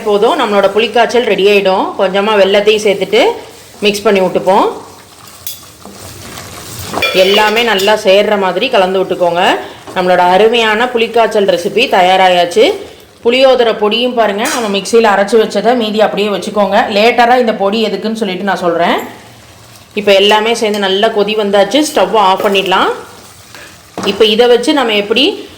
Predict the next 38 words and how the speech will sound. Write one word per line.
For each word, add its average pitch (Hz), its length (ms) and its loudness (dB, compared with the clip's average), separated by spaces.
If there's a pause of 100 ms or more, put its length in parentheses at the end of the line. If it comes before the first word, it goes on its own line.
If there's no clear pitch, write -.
(180)
புளியோதரை 277 540 4
பண்றது 202 380 0 (140)
அப்படின்னு 202 260 0
சொல்லிட்டு 190 260 -2
தான் 403 100 0
நம்ம 240 180 0
இப்ப 196 180 0
பார்க்க 175 240 0
போறோம். 180 260 2 (1120)
அரை 214 220 4
டம்ளர் 233 380 2 (220)
சாதத்தை 226 500 2
வடிச்சு 190 340 -4 (220)
பாருங்க, 214 280 2 (100)
உதிரி 226 200 -4 (100)
உதிரியா 196 320 0 (120)
ஒரு 220 160 -2
மிக்சிங் 233 380 -2
பவுல்ல 190 320 2
ரெடியா 190 260 2
போட்டு 185 200 -4
வச்சிருக்கோம். 170 480 -2 (440)
இப்ப 311 260 -2
இதுல 214 200 2 (100)
ஒரு 202 160 -2
ஸ்பூன் 233 300 -4
அளவுக்கு 180 360 -2 (140)
நல்லெண்ணெயை 214 540 0
மேலாக 196 400 2
விட்டுக்கலாம். 175 400 -2
அப்ப 202 180 -4
இன்னும் 220 280 -2
நல்லா 190 280 2
சாதம் 185 360 2
உதிரி 185 220 -4
உதிரியா 180 360 0
வரும். 160 300 -2 (540)
இப்ப 277 180 0